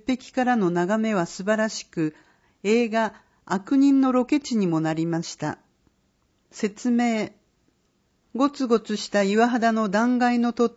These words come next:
端に、白い灯台が凛とした姿で立っています。灯台までの歩道は緑に覆われ、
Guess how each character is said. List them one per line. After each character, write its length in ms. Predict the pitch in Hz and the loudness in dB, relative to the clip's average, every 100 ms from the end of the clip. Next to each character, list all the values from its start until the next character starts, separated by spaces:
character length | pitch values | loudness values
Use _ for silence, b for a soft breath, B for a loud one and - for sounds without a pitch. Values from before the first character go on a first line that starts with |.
| - | -2
端 180 | 240 226 | 0 0
に、 320 | 220 220 214 b b b | 0 -2 -4 b b b
白 360 | - 262 294 | 0 2 2
い 100 | 262 | 0
灯 220 | 214 247 240 | 2 2 2
台 260 | 240 233 | 2 2
が 220 | 226 226 B B - | 2 2 B B 0
凛 240 | 226 254 | 2 4
と 140 | 269 | 2
し 100 | 254 | -2
た 140 | - 254 | -2 -2
姿 440 | - 240 208 170 | -2 -2 -2 -2
で 80 | 160 | -2
立 160 | 160 208 | -2 -4
っ 60 | |
て 220 | 208 - | -4 -4
い 100 | 160 | -2
ま 180 | 160 156 | -2 -4
す。 220 | 156 - _ _ _ _ _ _ | -6 -14 _ _ _ _ _ _
灯 200 | 277 285 | 0 2
台 200 | 285 277 | 2 2
ま 160 | 269 269 | 2 2
で 100 | 240 | 2
の 160 | 190 | 0
歩 160 | 180 190 | 0 0
道 280 | 202 233 220 | 2 2 2
は 220 | 220 214 B B | 0 -2 B B
緑 360 | 233 254 220 175 | -2 2 2 0
に 200 | 170 170 | 0 0
覆 240 | 185 185 | 0 0
わ 140 | 185 | 0
れ、 260 | 180 175 | 0 -2